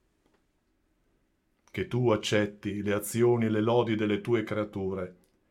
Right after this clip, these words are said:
è una prova delle meraviglie della tua grazia e dei tuoi munifici favori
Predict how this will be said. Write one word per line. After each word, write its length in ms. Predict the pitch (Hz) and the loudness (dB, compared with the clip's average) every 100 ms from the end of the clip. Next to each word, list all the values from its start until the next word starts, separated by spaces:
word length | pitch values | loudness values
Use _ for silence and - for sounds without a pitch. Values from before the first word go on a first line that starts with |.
| _ _ | _ _
è 100 | 107 | 0
una 240 | 113 113 | 2 0
prova 420 | 123 139 147 135 | 2 2 4 4
delle 280 | 127 123 120 | 4 4 2
meraviglie 640 | 120 120 113 120 127 123 113 | 2 0 0 -2 0 0 2
della 240 | 110 113 | 0 -2
tua 360 | 113 120 117 110 | -4 -4 -4 -2
grazia 680 | 101 104 104 - 101 95 - _ _ | -2 -2 -2 -6 -6 -6 -10 _ _
e 100 | 104 | -6
dei 160 | 104 | -6
tuoi 200 | 101 113 | -2 -2
munifici 600 | 107 107 113 113 107 - | 0 0 -2 -4 -6 -8
favori 800 | 107 101 95 92 95 92 92 - | -6 -6 -2 -2 -2 -6 -10 -16